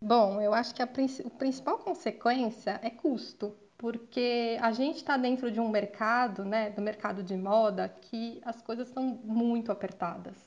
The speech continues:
né? Então, quando a gente fala de lucro na moda, o lucro tá na outra ponta, né, que é na marca que vende.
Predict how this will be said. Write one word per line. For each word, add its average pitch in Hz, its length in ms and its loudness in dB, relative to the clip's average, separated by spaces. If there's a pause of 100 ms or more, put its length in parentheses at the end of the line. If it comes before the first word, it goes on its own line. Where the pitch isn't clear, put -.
(140)
né? 220 280 -6
Então, 220 240 -6
quando 220 140 -2
a - 20 0
gente 220 160 -4
fala 202 200 -2
de 196 140 -2
lucro 208 680 0
na 196 160 -6
moda, 208 680 0
o 214 80 -2
lucro 233 360 -6
tá 269 200 -4
na 254 120 0
outra 403 220 -4
ponta, 214 540 -2 (200)
né, 226 300 -6
que - 140 -10
é 196 80 -6
na 202 100 -6
marca 202 300 -6
que 269 120 -14
vende. 202 540 -4